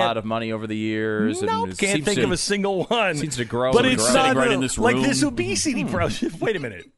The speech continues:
Speaker 2: What? That's
Speaker 3: Huh? I'm
Speaker 2: oddly
Speaker 3: sorry?
Speaker 2: specific.
Speaker 3: <laughs> What?
Speaker 2: Um, <laughs> it's, it's, it's, it's not like it's just the poor that are drinking soda.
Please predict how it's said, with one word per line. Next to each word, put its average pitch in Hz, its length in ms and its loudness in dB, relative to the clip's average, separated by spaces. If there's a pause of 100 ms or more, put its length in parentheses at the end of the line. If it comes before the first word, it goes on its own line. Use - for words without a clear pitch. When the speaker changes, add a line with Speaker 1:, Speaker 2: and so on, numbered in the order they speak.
(160)
Speaker 2:
What? 190 280 -4
That's 165 240 2
Speaker 3:
Huh? - 80 -10
I'm 131 180 0
Speaker 2:
oddly 123 140 0
Speaker 3:
sorry? 143 240 2
Speaker 2:
specific. 131 360 -4
Speaker 3:
<laughs> 117 120 -6
What? - 160 2 (300)
Speaker 2:
Um, 196 380 4
<laughs> - 60 0
it's, 262 340 2
it's, 277 260 2
it's, - 280 -6 (360)
it's 226 260 0
not 302 300 0
like 226 280 2 (200)
it's 160 260 -2
just 196 720 -2
the 156 100 -2
poor 147 720 0 (420)
that 175 320 2
are 156 120 2
drinking 175 480 -2
soda. 180 640 0